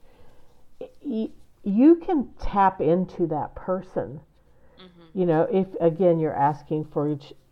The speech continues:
Speaker 1: s-, give me somebody, please, who can work with me magically or with tarot, with divination.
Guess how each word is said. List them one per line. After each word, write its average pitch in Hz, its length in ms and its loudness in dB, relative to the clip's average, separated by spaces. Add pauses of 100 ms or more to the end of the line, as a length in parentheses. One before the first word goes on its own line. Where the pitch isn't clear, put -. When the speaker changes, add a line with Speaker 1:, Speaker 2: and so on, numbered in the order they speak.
Speaker 1:
s-, - 260 -16 (340)
give 196 200 0
me 180 220 -2 (100)
somebody, 170 460 0
please, 151 480 -2
who 160 120 -2
can 151 240 -8
work 147 280 -6
with 151 200 -4
me 143 160 -6
magically 196 840 -2 (380)
or 160 160 4
with 143 200 -2
tarot, 180 520 0
with 139 220 -2
divination. 190 840 -4